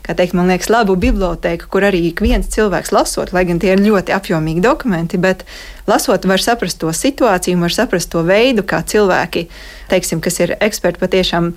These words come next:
veic pētījumus, novērojumus un arī sniedz to savu atzinumu. Un es domāju, ka šos atzinumus, protams, nevar neņemt vērā,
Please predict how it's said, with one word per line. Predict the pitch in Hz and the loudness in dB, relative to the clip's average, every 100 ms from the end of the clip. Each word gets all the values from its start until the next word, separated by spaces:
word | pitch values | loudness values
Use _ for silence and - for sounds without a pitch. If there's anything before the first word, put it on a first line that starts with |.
| - - | -10 0
veic | 185 202 - | 0 2 2
pētījumus, | 208 226 226 196 185 175 208 | 2 2 2 2 2 2 2
novērojumus | 220 202 175 175 175 180 175 175 170 180 | 4 4 2 2 0 0 0 -2 -2 0
un | 185 - | 0 0
arī | 202 180 | 2 2
sniedz | - 226 202 - | 2 2 2 0
to | 175 165 | -4 -2
savu | 175 175 | 0 2
atzinumu. | 202 165 170 - - - - - - | 0 0 -6 -8 -12 -14 -18 -20 -4
Un | 185 | 0
es | |
domāju, | 214 214 208 | 4 2 0
ka | 196 | 0
šos | 185 180 - | 0 0 0
atzinumus, | 247 220 190 170 175 - | 2 4 2 2 -2 -4
protams, | 220 214 208 175 - | 0 0 0 -8 -2
nevar | 214 220 175 | 2 2 2
neņemt | 185 208 165 - | 2 2 0 -2
vērā, | 202 254 247 | 2 2 2